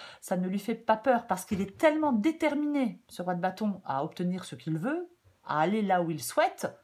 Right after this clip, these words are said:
mais qu'il avance. Oui, il a cette, ce courage, cette force. En lui pour pouvoir avancer, pour pouvoir, bah, relever les défis.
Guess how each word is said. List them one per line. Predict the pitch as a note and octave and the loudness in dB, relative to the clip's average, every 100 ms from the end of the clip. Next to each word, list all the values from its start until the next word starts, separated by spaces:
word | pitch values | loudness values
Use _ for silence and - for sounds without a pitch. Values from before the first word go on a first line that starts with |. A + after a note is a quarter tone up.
| _ _ _ _ _ - | _ _ _ _ _ -10
mais | |
qu'il | D#3+ - | -8 -2
avance. | F#3 E3+ C#4 - - D3+ _ _ _ | -2 -2 -4 -6 -10 -12 _ _ _
Oui, | E3 F#3+ C#4+ - _ _ _ - | -4 -2 -2 -8 _ _ _ -6
il | F#3 | -4
a | |
cette, | G3+ A3+ | -2 -6
ce | F3 A#3 | -6 -8
courage, | - D#4+ D4+ B3+ - | -4 -2 0 0 -2
cette | - G#3+ | -6 -8
force. | - - E4 - - E3 - _ _ _ _ _ _ _ _ - | -8 -2 -2 -2 -12 -12 -16 _ _ _ _ _ _ _ _ 2
En | G#3 | 4
lui | G#3 G3+ - _ | 4 0 -6 _
pour | F#3 | -8
pouvoir | - G#3 G3 | 0 4 6
avancer, | G3 G#3 G#3 G3 | 6 4 2 -2
pour | F3+ F3 | -4 -6
pouvoir, | F3 G#3+ C#4 - - - | 4 6 4 -4 -4 0
bah, | D#3 | 2
relever | - A#3+ G#3 A3+ | 4 4 4 0
les | G#3 | 0
défis. | G#3 - D#3+ - | -2 -4 -8 -12